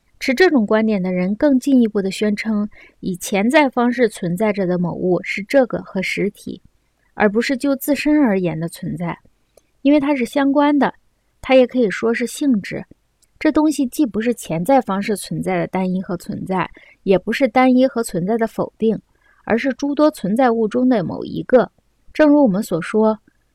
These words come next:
更重要的是，如若人们探索那些存在着的东西怎样是众多，就不能局限于同一范畴。探索实体怎样是众多，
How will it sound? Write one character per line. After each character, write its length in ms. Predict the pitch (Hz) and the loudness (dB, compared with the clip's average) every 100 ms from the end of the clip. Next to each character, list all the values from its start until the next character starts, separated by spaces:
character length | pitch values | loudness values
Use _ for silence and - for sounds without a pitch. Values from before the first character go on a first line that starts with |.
| _ _ | _ _
更 200 | 330 302 | 2 2
重 140 | 294 | 4
要 140 | 285 254 | 4 4
的 160 | 190 | 0
是， 340 | 180 - 233 - _ _ _ _ _ | -2 0 0 0 _ _ _ _ _
如 140 | - 233 | -2 2
若 180 | 285 269 | 6 6
人 160 | 214 | 4
们 160 | 220 233 | 2 0
探 220 | - 277 | 2 0
索 180 | 220 170 | 2 0
那 140 | 220 | 0
些 180 | 226 240 | 0 0
存 300 | 233 - 175 | -2 -4 -2
在 160 | 233 262 | 0 0
着 160 | 208 | -2
的 140 | 180 185 | -4 -6
东 220 | 196 220 | -2 -4
西 300 | 208 214 165 - - | -2 -4 -4 -6 -16
怎 220 | - 196 | -2 0
样 180 | 175 220 | 2 0
是 140 | 240 247 | 0 -2
众 260 | 285 240 | 0 0
多， 260 | 220 247 254 - _ | 2 2 2 -2 _
就 120 | - 311 | -2 2
不 160 | 330 | 4
能 220 | 277 208 | 2 2
局 240 | 214 - 175 | -2 -4 -6
限 240 | 196 254 | 0 0
于 260 | 214 175 202 | 2 0 -2
同 280 | - - 190 | -4 -6 -2
一 100 | 240 | -2
范 260 | - 269 208 | 0 -2 -2
畴。 280 | - - - _ _ _ _ | -6 -12 -14 _ _ _ _
探 200 | - 311 | -2 2
索 160 | 254 190 | 2 0
实 240 | 185 196 240 | -2 0 -2
体 220 | - 214 | -2 -4
怎 160 | 196 | -2
样 160 | 156 180 | -4 -4
是 120 | 208 | -6
众 260 | 202 226 202 | -6 -4 -2
多， 240 | 220 214 | -2 -4